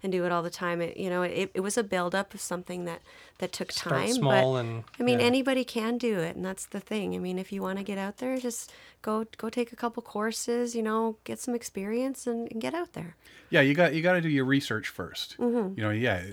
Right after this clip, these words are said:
Speaker 3: like you say, you can't just wake up one morning thinking, "You know what? I'm going on a three-day canoe trip in the backcountry."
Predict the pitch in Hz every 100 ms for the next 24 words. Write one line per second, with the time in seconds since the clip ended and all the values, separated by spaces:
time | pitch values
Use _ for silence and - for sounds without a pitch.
0 | 104 104 104 - 98 92 113 110 110 98
1 | 110 107 - 104 101 107 107 113 104 120
2 | 170 190 - 202 220 226 196 127 98 -
3 | - 151 131 101 120 117 - 90 90 98
4 | - 107 - 92 85 87 - - 87 -
5 | -